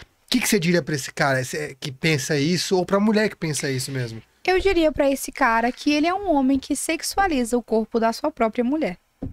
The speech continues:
Speaker 2: E por quê?
Speaker 1: Concordo.
Speaker 2: Porque, gente,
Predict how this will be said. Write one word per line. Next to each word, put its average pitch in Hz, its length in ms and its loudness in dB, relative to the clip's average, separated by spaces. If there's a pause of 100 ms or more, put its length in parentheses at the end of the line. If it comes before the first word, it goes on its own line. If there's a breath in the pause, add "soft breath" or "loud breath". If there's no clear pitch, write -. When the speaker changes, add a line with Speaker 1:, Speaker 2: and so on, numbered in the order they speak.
(520)
Speaker 2:
E 294 80 2
por - 280 0
quê? 151 60 -4
Speaker 1:
Concordo. 110 420 -4 (1000 loud breath)
Speaker 2:
Porque, 311 1300 2 (1120)
gente, 254 480 0